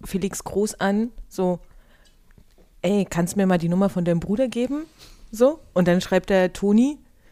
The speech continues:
"Du, sag mir mal die Nummer von, von Isco und erzähl dem mal, wie geil wir sind." Und Felix so, <laughs> "Ja klar, kein Ding."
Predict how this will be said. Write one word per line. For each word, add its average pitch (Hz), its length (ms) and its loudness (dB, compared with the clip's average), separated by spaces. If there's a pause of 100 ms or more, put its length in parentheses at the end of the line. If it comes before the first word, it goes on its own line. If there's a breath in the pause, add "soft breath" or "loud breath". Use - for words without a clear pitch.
(320 soft breath)
"Du, 233 260 2 (720)
sag 170 220 0
mir 208 120 6
mal 196 100 4
die 180 120 0
Nummer 214 300 4
von, 196 360 2
von 190 200 0
Isco - 600 -2 (100)
und 208 180 2
erzähl 208 340 0
dem 233 140 6
mal, 185 160 4
wie 180 100 0
geil 196 320 2
wir 196 100 2
sind." 170 360 0
Und 190 160 4
Felix 214 380 2
so, 185 140 2
<laughs> 151 60 -8
"Ja 170 180 4
klar, 170 240 -4
kein 160 240 -6
Ding." 139 180 -8